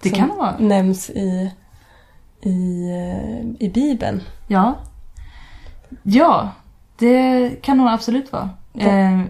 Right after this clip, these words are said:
Speaker 1: vad skulle du säga?
Speaker 2: Nej, jag försöker komma på när, när det är hon nämns.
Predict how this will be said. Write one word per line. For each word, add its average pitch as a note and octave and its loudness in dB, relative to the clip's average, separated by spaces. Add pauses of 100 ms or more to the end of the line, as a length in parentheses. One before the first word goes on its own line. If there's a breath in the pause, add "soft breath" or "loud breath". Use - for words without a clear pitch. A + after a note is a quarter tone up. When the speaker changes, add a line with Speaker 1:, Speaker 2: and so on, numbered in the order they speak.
(1160)
Speaker 1:
vad G3+ -4
skulle G3 -4
du F#3+ -6
säga? G#3 -8
Speaker 2:
Nej, B3 4
jag A3 2
försöker A3 -6
komma A3 -2
på G3+ -4
när, F#3+ -2
när G3 -2
det F#3 -4
är F3+ -4
hon F3+ -4
nämns. G3 -8